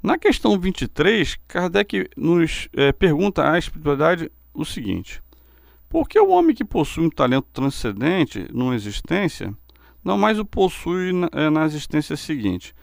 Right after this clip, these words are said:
Conhecimento transcendente, não conhecimento superior, acima da média, acima do normal, né? E aí,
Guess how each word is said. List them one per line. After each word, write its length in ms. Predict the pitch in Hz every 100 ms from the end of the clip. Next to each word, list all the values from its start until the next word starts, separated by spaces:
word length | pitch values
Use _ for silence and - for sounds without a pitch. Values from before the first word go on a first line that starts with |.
| - - - -
Conhecimento 440 | - 175 - 156 151
transcendente, 640 | 185 - 220 220 262 -
não 120 | 160
conhecimento 520 | 160 156 147 139 143
superior, 480 | - - 131 151 170
acima 360 | 117 - 127 131
da 160 | 147
média, 440 | 120 143 180 143 113
acima 320 | 117 135 135
do 120 | 156
normal, 480 | 175 170 131 147 147
né? 160 | 135 156 - - - - - - -
E 100 | 233
aí, 260 | 277 320